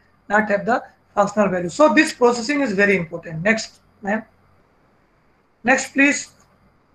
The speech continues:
These are again one of the functional food component which are the very, uh, important, like spinach, collard,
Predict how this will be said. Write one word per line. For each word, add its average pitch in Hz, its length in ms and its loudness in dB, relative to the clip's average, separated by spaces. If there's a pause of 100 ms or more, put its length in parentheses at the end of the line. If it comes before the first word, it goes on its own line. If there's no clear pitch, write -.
(220)
These 311 220 4
are 277 340 6
again 294 300 4
one 262 140 6
of 240 160 4
the 233 260 4
functional 226 320 -2
food 220 180 -4
component 214 460 -6
which 214 220 -6
are 220 160 2
the 214 240 2 (340)
very, 294 460 2 (120)
uh, 233 300 -2
important, 214 580 -4
like 208 240 2 (280)
spinach, 233 560 0
collard, 220 800 2